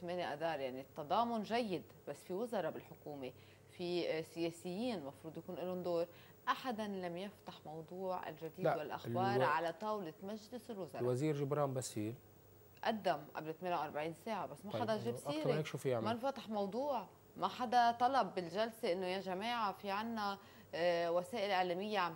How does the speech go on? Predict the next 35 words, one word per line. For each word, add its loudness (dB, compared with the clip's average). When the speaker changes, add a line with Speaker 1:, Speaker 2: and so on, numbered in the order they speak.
Speaker 1:
تمثل، -4
أيًا 4
يتكن -2
هيدي -2
الوسائل، 0
يمكن -2
كله 0
منزعجين 0
منها. -2
Speaker 2:
نعم. 0
Speaker 1:
بس -8
في -2
اليوم 2
حق -4
بصيانة 0
الدستور، -4
مش -8
بس -2
على 2
Speaker 2:
أنا 8
اللي 6
Speaker 1:
المنابر. 4
Speaker 2:
س-، -12
أنا 6
اللي 6
بعرفه 6
إنه 0
الوزير 4
جبران 2
باسيل 0
قدم 0
مذكرة -4
خطية -2
Speaker 1:
إلى 6
أمانة 4